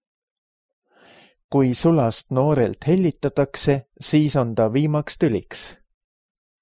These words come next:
Et hellitamine rikub ära, see on mõistetav ka tänapäeval, ennekõike laste kasvatamise osas. Kui inimest ei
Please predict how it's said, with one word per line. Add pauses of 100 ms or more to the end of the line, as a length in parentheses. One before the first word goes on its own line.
(2250)
Et
hellitamine
rikub
ära, (240)
see
on
mõistetav
ka
tänapäeval, (340)
ennekõike
laste
kasvatamise
osas. (960)
Kui
inimest
ei